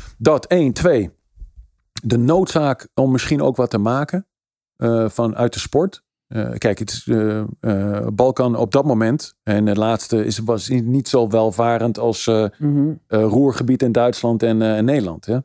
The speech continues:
Speaker 2: Ja.
Speaker 1: Om wat te maken, de populariteit van de sport,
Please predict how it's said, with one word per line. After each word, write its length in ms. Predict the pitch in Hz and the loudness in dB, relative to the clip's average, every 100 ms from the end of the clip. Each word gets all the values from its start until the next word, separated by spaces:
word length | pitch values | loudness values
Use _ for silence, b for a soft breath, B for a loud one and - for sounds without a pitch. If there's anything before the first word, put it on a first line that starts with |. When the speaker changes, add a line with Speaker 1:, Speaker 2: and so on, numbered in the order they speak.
| - | 0
Speaker 2:
Ja. 380 | 147 139 139 143 | 2 2 0 0
Speaker 1:
Om 120 | 127 | 2
wat 160 | 127 | 2
te 60 | 117 | 0
maken, 440 | 113 131 147 165 139 | 0 0 0 -2 -2
de 100 | 113 | 0
populariteit 760 | 143 123 123 139 113 156 165 | 2 2 2 2 2 0 0
van 140 | - 117 | 0 -2
de 60 | |
sport, 460 | 104 - 139 190 - | -2 0 0 0 -4